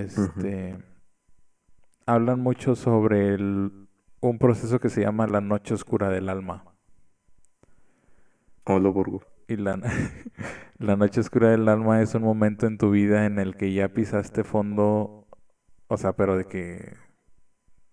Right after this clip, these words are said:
Speaker 2: ya no puedes caer más bajo, como quien dice, ¿no?
Speaker 1: Ajá.
Speaker 2: Y también va muy... Hay mucha... Eh, no voy a decir mucha gente porque insisto en que no conozco mucha gente. Pero
Speaker 1: Sí.
Speaker 2: sí hay muchos testimonios,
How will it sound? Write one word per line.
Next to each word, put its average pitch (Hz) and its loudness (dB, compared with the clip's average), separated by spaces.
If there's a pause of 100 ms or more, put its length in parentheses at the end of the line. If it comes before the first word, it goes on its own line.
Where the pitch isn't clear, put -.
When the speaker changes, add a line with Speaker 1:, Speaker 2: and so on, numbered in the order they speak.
(360)
Speaker 2:
ya 107 0
no 104 -2
puedes 107 4
caer 101 0
más 101 0
bajo, 92 0
como 90 -6
quien 95 -10
dice, 95 -10
¿no? 95 -12 (720)
Speaker 1:
Ajá. 95 -6 (520)
Speaker 2:
Y 110 0
también 101 0
va 101 2
muy... 101 -4 (920)
Hay 127 -6
mucha... 123 -2
Eh, 107 -4 (580)
no 98 -2
voy 98 2
a 92 0
decir 92 -4
mucha 92 -6
gente 92 -10
porque - -8 (160)
insisto - -12
en 98 -12
que - -12
no 78 -14
conozco - -14
mucha - -14
gente. - -14 (880)
Pero 98 0
Speaker 1:
Sí. - 2
Speaker 2:
sí 104 0
hay 113 4
muchos 143 -2
testimonios, 110 -2